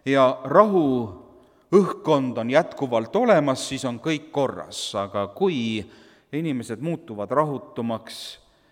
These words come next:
ja ärrituvad erinevate teiste rahvuste peale, siis ilmselt ei otsita ka Jumalat ja see kannab lihtsalt oma vilja.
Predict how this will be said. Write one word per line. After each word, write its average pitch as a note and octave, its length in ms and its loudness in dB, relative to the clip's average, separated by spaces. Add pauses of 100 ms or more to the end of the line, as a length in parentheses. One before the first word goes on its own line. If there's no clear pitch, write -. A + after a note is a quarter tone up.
(140)
ja A2+ 640 -2
ärrituvad C3 720 0
erinevate A2 1080 -4 (640)
teiste C3+ 380 0
rahvuste B2+ 580 2
peale, A2+ 480 0 (540)
siis - 220 -12
ilmselt G#2+ 840 -6
ei G#2+ 220 -10
otsita A2 560 -8
ka F#2 100 -6
Jumalat G2+ 640 -6 (180)
ja F#2+ 120 -6
see F#2+ 180 -10
kannab G2+ 380 -8
lihtsalt G2+ 360 -14
oma G2 220 -8
vilja. E2+ 520 -10